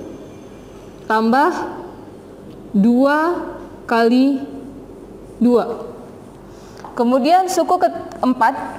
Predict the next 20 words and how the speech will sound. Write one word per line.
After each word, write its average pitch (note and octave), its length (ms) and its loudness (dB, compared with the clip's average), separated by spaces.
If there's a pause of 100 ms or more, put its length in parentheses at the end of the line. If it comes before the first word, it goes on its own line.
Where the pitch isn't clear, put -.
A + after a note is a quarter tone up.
(260)
itu B3 240 0
menjadi C4 460 4 (1120)
U C4+ 160 2
satu D#4+ 560 2 (640)
ditambah A3 560 4 (1600)
satu, E4 680 2
dua, D4 500 4
tiga. B3 380 2
Berarti A#3+ 640 2 (420)
tiga D4+ 640 2 (540)
kali B3 560 2 (800)
dua. A3+ 400 4 (640)
Dan D4 400 2
seterusnya C#4+ 800 0 (160)
di B3+ 320 4
U C4 80 0
N. G#3+ 240 0
U G#3+ 80 2
N D#4+ 240 0
berarti D4 480 2